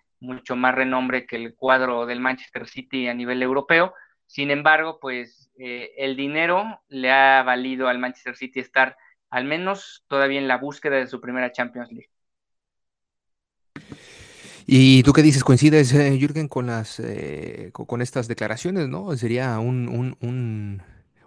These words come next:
Speaker 2: un Pep Guardiola contra el Real Madrid, más que un, eh, derbi ya entre, entre estos dos, eh, clubes.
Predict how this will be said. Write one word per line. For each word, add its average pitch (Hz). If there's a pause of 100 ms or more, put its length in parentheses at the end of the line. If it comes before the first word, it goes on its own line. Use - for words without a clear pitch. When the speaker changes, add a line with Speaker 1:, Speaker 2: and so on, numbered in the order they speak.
Speaker 2:
un 131
Pep 131
Guardiola 127
contra 110
el 101
Real 117
Madrid, 120
más 120
que 107
un, 113
eh, 104
derbi 110
ya 107
entre, 101
entre 107
estos 104
dos, 107
eh, 90
clubes. 131